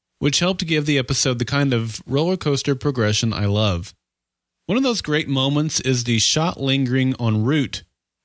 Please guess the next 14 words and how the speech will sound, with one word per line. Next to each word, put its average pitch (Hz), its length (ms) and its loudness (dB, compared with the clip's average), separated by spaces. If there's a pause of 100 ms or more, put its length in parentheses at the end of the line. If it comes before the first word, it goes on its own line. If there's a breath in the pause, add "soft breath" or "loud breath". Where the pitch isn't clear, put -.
after 131 240 0
Finch 196 420 -2
posed 143 480 0
that 120 460 -2
difficult 165 540 -2
question 127 580 0
near 110 160 2
the 110 220 0
end. 98 320 -2 (420)
I 277 60 2
was 294 140 0
hoping 220 320 0
she'd 160 260 2
respond, 127 680 0